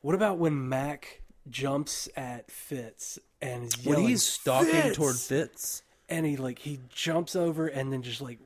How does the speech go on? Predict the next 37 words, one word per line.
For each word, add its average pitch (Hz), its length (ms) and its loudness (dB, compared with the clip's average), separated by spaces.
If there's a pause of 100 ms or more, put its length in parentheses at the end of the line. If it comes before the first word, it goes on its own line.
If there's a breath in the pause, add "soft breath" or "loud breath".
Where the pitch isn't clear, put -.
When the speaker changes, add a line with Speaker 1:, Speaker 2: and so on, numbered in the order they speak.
(280)
Speaker 1:
wraps 180 300 0
him 185 120 4
around 151 300 4
him 139 80 2
and 120 100 -2
throws 175 320 2
him 165 100 4
on 151 60 4
the 139 80 0
ground 143 260 0
and 120 100 -4
protects - 540 -8
him 170 120 0
from 151 180 -6
that 131 160 -2
Speaker 2:
That 180 220 2
was 220 140 4
a 190 40 4
Speaker 1:
blast. 143 120 0
Speaker 2:
great 160 220 4
moment. 120 380 2 (200 loud breath)
Speaker 1:
Oh 151 80 2
Speaker 2:
But 151 140 4
the 147 60 0
Speaker 1:
my 156 60 4
Speaker 2:
moment 185 340 4
Speaker 1:
God. 135 80 -4
Speaker 2:
right 139 180 2
before 160 460 2
that 117 180 4
is 110 140 -2
the 113 80 -4
moment 113 240 0
that 110 100 -4
gets 107 280 -4
me. 117 400 0
Speaker 1:
Yeah. 127 300 -4